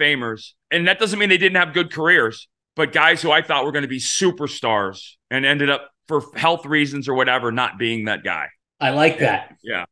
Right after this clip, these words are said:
Speaker 1: And I can tell you one name that'll be on it. Junior Spivey.
Speaker 2: Junior Spivey.
Speaker 1: I thought Junior Spivey was gonna be a Hall of Fame second baseman. He had injuries, uh, and all those things, but he had the makeup and all the things to be a superstar.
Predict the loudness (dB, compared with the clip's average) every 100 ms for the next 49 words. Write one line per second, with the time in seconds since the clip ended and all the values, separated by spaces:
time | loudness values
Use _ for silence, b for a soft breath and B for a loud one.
0 | -2 -2 0 0 2 4 2 2 0 0
1 | -2 0 0 -2 -8 _ -12 -6 -2 -2
2 | -2 0 2 2 -2 -12 _ _ -8 -2
3 | 0 0 -2 -4 -6 -4 -2 -2 -4 -2
4 | 0 4 2 2 0 -2 0 2 2 0
5 | -4 -2 -2 0 0 -2 -4 -6 -6 -6
6 | -4 -4 -6 -20 _ -2 0 2 2 0
7 | 0 2 2 -2 -12 _ _ _ _ -2
8 | 0 2 2 2 0 -4 -2 -2 -2 -6
9 | -2 0 0 0 2 2 2 -2 -6 -4
10 | 2 2 2 0 -4 -4 -8 -12 -8 -6
11 | -4 -6 -8 -12 -10 -8 -8 -10 -10 -6
12 | -6